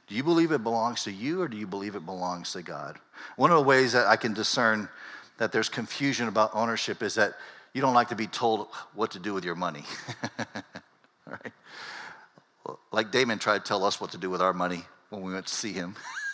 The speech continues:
Like, we don't wanna do that with our money. But no, actually, he had good ideas for our money, but, um, you don't like to be told what to do with your money. It's kind of, it kind of reveals that, you know, it just reveals that really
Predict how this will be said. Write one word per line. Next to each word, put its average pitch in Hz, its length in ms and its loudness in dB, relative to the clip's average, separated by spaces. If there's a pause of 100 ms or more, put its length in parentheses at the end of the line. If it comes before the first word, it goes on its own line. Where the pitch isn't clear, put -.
(960)
Like, 135 160 0
we 220 60 -4
don't 339 100 0
wanna 127 160 2
do 98 140 0
that 123 320 6
with 123 100 6
our 104 120 8
money. 190 360 4 (1160)
But 107 60 -6
no, 92 260 2
actually, 95 300 2
he 101 60 0
had 82 120 0
good 82 120 -2
ideas 76 380 -4
for - 200 -10
our 76 80 -6
money, 76 200 -10
but, 73 200 -10 (320)
um, 92 200 -4 (1300)
you - 60 -6
don't 226 100 8
like 214 140 6
to 196 40 -4
be 208 100 2
told 214 280 8
what 202 80 4
to 202 60 -8
do 220 60 0
with 220 60 2
your 202 80 6
money. 220 200 4
It's 165 100 4
kind 277 220 8
of, 240 120 4
it 202 60 -6
kind 285 160 8
of 285 60 10
reveals 196 600 8
that, 214 180 6
you 220 80 6
know, 214 140 8
it 202 80 0
just - 260 0
reveals 214 500 6
that 208 120 6
really 220 340 8